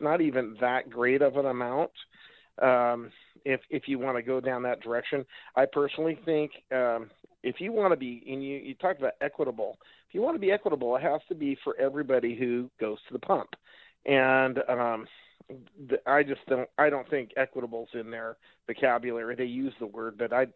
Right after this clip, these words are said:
they, or they use the word equity, but, you know, I don't think they, they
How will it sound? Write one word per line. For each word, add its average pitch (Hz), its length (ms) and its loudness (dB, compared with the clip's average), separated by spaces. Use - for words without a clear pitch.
they, 123 240 0
or 113 240 -4
they 120 100 -8
use 120 200 -6
the 120 60 -10
word 113 200 -6
equity, 117 540 -4
but, 117 180 -2
you 131 140 2
know, 123 100 4
I 135 120 6
don't 131 240 -4
think 123 240 -6
they, 117 220 -4
they 123 160 -2